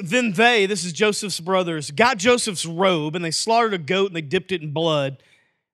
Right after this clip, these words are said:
And they took the ornate robe back to their father." Remember that this, this robe is symbolic of the father's love for him. This is what they're so mad about.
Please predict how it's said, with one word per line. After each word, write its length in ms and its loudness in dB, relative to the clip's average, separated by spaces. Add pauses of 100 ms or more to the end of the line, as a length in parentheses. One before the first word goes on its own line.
(180)
And 100 2
they 100 4
took 280 0
the 120 0
ornate 440 2
robe 260 -2
back 300 4
to 80 -4
their 140 2
father." 460 2
Remember 220 -2
that 220 2
this, 220 -2
this 220 -6
robe 260 4
is 100 0
symbolic 580 2
of 80 0
the 80 -2
father's 420 0
love 220 0
for 140 -10
him. 160 -6
This 100 -8
is 80 -10
what 140 -10
they're 80 -6
so 200 -4
mad 360 0
about. 440 -6